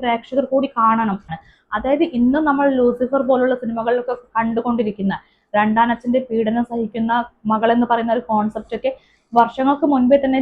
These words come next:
ജയനെ പോലുള്ള ഒരു നടനൊക്കെ വെച്ച് അവർ ചെയ്തിട്ടുണ്ട്. ഇപ്പൊ ബോബി എന്ന് പറയുന്ന നടനായിരുന്നു ലൂസിഫറിൽ ഭയങ്കര കരുത്തനായ പ്രതിനായകനെങ്കിൽ ആ കാലത്ത് തന്നെ ജയൻ ചന്ദ്രശേഖരൻ എന്ന് പറയുന്ന കരുത്തനായിട്ടുള്ള നായക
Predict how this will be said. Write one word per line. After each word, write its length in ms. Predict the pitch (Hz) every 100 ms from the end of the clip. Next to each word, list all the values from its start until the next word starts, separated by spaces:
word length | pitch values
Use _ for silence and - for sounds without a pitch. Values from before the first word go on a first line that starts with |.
| 226
ജയനെ 260 | 220 226 233
പോലുള്ള 220 | 247 247 233
ഒരു 80 | 233
നടനൊക്കെ 360 | 214 208 226 226
വെച്ച് 240 | 208 208 240
അവർ 100 | 226 226 220
ചെയ്തിട്ടുണ്ട്. 500 | 202 220 226 208 277 - _ _
ഇപ്പൊ 120 | 190 208
ബോബി 340 | 226 254 277 359
എന്ന് 120 | 339
പറയുന്ന 240 | 330 302 294 269
നടനായിരുന്നു 680 | 254 262 254 247 247 254 269 254
ലൂസിഫറിൽ 540 | 240 247 226 233 254 226
ഭയങ്കര 320 | 226 226 226 226
കരുത്തനായ 460 | 220 214 233 233 240
പ്രതിനായകനെങ്കിൽ 800 | 240 220 226 214 214 233 226 226 294 - 240
ആ 20 | 370 370
കാലത്ത് 480 | 311 302 320 320 330
തന്നെ 200 | 294 285 233
ജയൻ 220 | 233 254 277
ചന്ദ്രശേഖരൻ 680 | 240 226 262 269 254 262 254 254
എന്ന് 140 | 262
പറയുന്ന 280 | 240 226 247 247
കരുത്തനായിട്ടുള്ള 840 | 220 240 311 311 277 277 - 277 339 - - _ _ _ 240
നായക 300 | 247 269 285